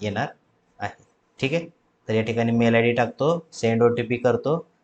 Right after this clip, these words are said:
आणि या ठिकाणी ओटीपी टाकतो. ओके, हां, मेल आयडीचा ओटीपी टाकल्यानंतर आपल्याला फोटोकॉपीवरती क्लिक करायचं. फोटोकॉपीवरती क्लिक केलं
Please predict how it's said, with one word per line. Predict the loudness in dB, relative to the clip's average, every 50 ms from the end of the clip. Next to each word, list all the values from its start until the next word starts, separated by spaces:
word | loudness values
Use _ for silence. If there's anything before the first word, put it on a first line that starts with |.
| _ -8
आणि | -4 -2 0 0
या | 0
ठिकाणी | 0 0 -2 0 0
ओटीपी | 0 -2 -2 -6 -8 -6 -6 -6 -6 -8 _ _ -6
टाकतो. | -6 -6 -8 _ _ -20 _ _ _ _ _ _ _ _ _ _ _ -12
ओके, | -8 -4 -4 -6 -6 -6 _ _ _ _ _ _ _ _ _ _ _ _ _ _ _ _ _ _ _ _ _ _ -20 _ _ _ _ _ _ _ _ _ _ _ _ _ _ _ _ -14 -8
हां, | -6 -4 -4 -4 -8 -14 _ _ _ _ _ _ _ _ _ -4 -2
मेल | 0 4 4
आयडीचा | 4 4 4 4 4 4
ओटीपी | 4 4 2 2 2 2
टाकल्यानंतर | 2 2 2 4 2 4 4 2 0 0 0 0 0 0 -2 -6 _ _ _ _ _ -6
आपल्याला | -4 -4 0 0 2 2 0
फोटोकॉपीवरती | 0 0 0 2 2 2 2 2 0 2 2 0 0 0 -4
क्लिक | -6 -6 -6 -4 0
करायचं. | 0 2 2 0 0 -4 -6 -6 -8 _ _ _ _ _ _ _ _ _ _ _ _ _ _
फोटोकॉपीवरती | -4 -2 0 0 2 0 0 0 0 2 2 2 2 2 0 -4
क्लिक | -6 -4 -6 -6 -6 -2
केलं | -2 0 2 2 0